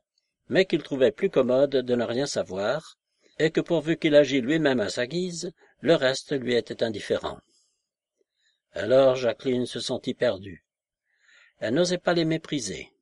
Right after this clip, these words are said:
elle les aimait, mais elle ne pouvait plus vivre là. Son amitié pour Simone Adam ne lui était d'aucun secours.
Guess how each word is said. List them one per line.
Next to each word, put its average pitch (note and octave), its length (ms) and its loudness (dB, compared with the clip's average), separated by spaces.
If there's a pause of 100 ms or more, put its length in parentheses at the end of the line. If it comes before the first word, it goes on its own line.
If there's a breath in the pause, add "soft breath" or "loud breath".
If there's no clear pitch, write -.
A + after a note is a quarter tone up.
(220)
elle G#2+ 260 -2
les A2 220 0
aimait, G2+ 320 -2 (440)
mais G#2+ 140 -6
elle B2+ 140 4
ne B2 80 2
pouvait C3 300 0
plus C#3+ 180 -2
vivre G#2 400 -2
là. F#2 280 -6 (720)
Son A2+ 220 -6
amitié E3+ 400 4
pour D3+ 180 -4
Simone C3+ 320 0
Adam C#3+ 400 2
ne C3+ 140 2
lui C3+ 160 2
était C3+ 220 2
d'aucun E3 300 -2
secours. - 680 -8